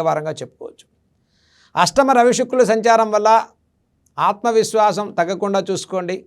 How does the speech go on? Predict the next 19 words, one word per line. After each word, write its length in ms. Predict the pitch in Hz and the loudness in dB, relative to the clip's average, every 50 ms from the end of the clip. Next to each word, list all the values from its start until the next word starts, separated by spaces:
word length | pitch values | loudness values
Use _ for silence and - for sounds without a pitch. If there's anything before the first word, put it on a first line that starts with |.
| _ - | _ -8
వృత్తి 260 | 175 180 185 220 214 190 185 | -8 -6 -4 -6 -4 -2 -2
వ్యాపారాల్లో 640 | 185 185 190 185 202 196 190 185 180 180 175 190 190 - - 170 | 0 0 0 0 0 0 2 2 0 0 -2 -4 -4 -4 -6 -6
ఇన్వెస్ట్‌మెంట్స్ 520 | 175 185 196 214 208 - 196 202 190 - - 196 | -6 -4 -4 -6 -6 -6 -8 -8 -8 -8 -10 -10
పెట్టే 200 | 175 156 185 170 151 | -8 -6 -6 -6 -6
సమయంలో 340 | 170 175 180 180 175 175 180 175 - _ _ _ _ _ _ - | -6 -6 -6 -6 -4 -4 -6 -6 -8 _ _ _ _ _ _ -8
కొంత 180 | 190 190 185 196 - - | -6 -4 -4 -4 -4 -4
సమయాన్ని 420 | 165 175 196 208 220 226 226 226 220 | -4 -2 0 0 2 2 0 0 -2
తీసుకుని 300 | 208 196 202 - 202 190 175 165 | -4 -4 -4 -4 -6 -6 -6 -6
ముందుకెళ్ళండి. 520 | 165 180 185 185 180 175 170 170 175 185 - - _ _ _ _ _ _ _ _ _ _ - | -6 -6 -4 -4 -4 -4 -4 -6 -6 -8 -10 -14 _ _ _ _ _ _ _ _ _ _ 0
పార్ట్నర్‌షిప్ 560 | 170 180 214 233 247 262 240 - 247 208 - 233 | 0 2 2 0 -2 -4 -4 -4 -4 -2 0 2
వ్యాపారాల 420 | 214 214 202 208 214 214 208 208 202 196 | 2 2 2 2 2 2 2 2 0 -2
వల్ల 140 | 196 196 185 180 | -2 -4 -2 -4
నష్టం 260 | 175 185 - 226 226 202 214 | -4 -4 -4 -6 -4 -2 -2
కలగకుండా 320 | 202 196 196 208 196 196 175 151 | -2 -2 -2 -4 -4 -2 0 0
జాగ్రత్తలు 380 | 165 175 175 190 196 - 185 185 156 175 | 0 0 0 -2 -6 -6 -8 -4 -2 0
పాటించండి. 480 | 170 170 175 165 - 175 165 156 160 - - _ _ _ _ _ _ _ - 175 | -2 -2 -4 -6 -6 -6 -6 -6 -10 -12 -14 _ _ _ _ _ _ _ -2 2
రియల్ 180 | 185 196 226 202 | 6 6 6 6
ఎస్టేట్, 260 | - - 220 220 214 - | 6 2 0 -2 0 -2
కన్‌స్ట్రక్షన్, 520 | 185 190 196 - - 202 - - 196 202 | -2 -2 -2 -6 -8 -8 -8 -6 -8 -8